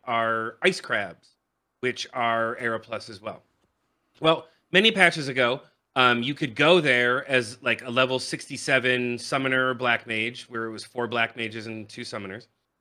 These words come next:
And at level sixty-seven, these things are, like, eighty plus, right? You could go there and you could, um, magic burst kill these things pretty quickly for some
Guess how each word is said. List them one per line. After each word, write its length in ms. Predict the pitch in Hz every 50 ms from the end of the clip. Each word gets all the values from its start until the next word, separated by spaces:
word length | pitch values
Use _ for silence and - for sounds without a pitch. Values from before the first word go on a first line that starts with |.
| _ _ _ _ _ _ _ _
And 440 | 135 127 120 120 120 120 120 113 - _ _ _
at 140 | 131 131
level 180 | 135 139 135 156
sixty-seven, 600 | 156 - - 165 - - 147 - 208 196 170 147
these 100 | 160 165
things 160 | 175 180 160
are, 80 | 170 160
like, 180 | 143 131 - -
eighty 260 | 165 156 147 143 139
plus, 460 | 123 - - 156 131 104 92 - - -
right? 280 | 107 104 113 131 131 _ _ _ _ _ _ _ _
You 60 | 135
could 200 | - - 143 113
go 220 | 110 151 160 180
there 480 | 170 151 139 127 127 123 123 131 151 - _ _ _ _ _ _
and 100 | 131 127
you 140 | 127 127 123
could, 560 | - - 135 123 120 117 117 110 113 - _ _ -
um, 640 | 120 117 110 113 110 110 110 110 110 110 110 110 104 _ _ _ _ _ _ _ _ _ _ _ _
magic 400 | 135 147 156 165 156 147 143 -
burst 280 | - 131 123 120 - -
kill 180 | - 165 160
these 180 | 135 127 117 -
things 220 | - 123 113 104
pretty 280 | - _ _ - 170 139
quickly 360 | - - 170 160 - 131 123
for 180 | 107 - - 117
some 360 | - - 127 113 110 107 104